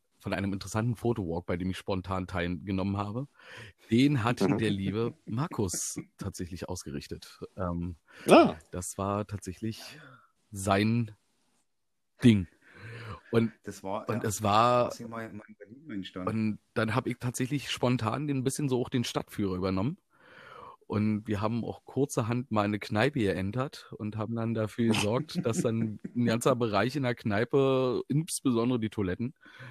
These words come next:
Speaker 1: einfach mal unsers war und wir da wirklich einfach mal drauf losmachen konnten. Das war für mich eine wunderschöne Erfahrung. Für mich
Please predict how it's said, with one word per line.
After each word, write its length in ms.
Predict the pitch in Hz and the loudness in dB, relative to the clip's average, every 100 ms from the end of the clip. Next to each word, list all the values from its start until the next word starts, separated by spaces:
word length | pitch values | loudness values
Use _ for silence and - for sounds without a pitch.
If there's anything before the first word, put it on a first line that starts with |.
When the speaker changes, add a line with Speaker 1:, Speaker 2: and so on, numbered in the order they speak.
| - 113 - | -12 -12 -8
Speaker 1:
einfach 260 | 104 107 113 | -4 0 2
mal 420 | 110 104 101 104 - | 2 2 2 0 -2
unsers 420 | - 190 151 98 98 | 4 6 8 4 4
war 260 | 90 156 185 - - - | 2 2 -4 -14 -10 -8
und 360 | 110 110 113 113 _ - | -2 0 -2 -4 _ -6
wir 160 | 117 | -2
da 160 | 117 107 | 0 0
wirklich 320 | 107 139 - | -2 -4 -2
einfach 240 | 101 104 110 | -2 0 2
mal 160 | 127 127 | 2 2
drauf 260 | 131 139 | -4 -2
losmachen 520 | 151 202 - 104 95 | 0 -2 -4 -4 -4
konnten. 320 | - 85 87 87 | -4 -4 -2 -4
Das 180 | 87 98 | -2 0
war 120 | 104 | 0
für 100 | 110 | 0
mich 240 | 107 113 110 | -2 -2 -2
eine 300 | 101 92 107 | -4 -4 -4
wunderschöne 560 | 165 202 180 139 147 | -4 -4 -6 -4 -2
Erfahrung. 380 | 127 - 98 123 | -2 -2 -4 -6
Für 140 | - 123 | -4 -4
mich 220 | 135 | -4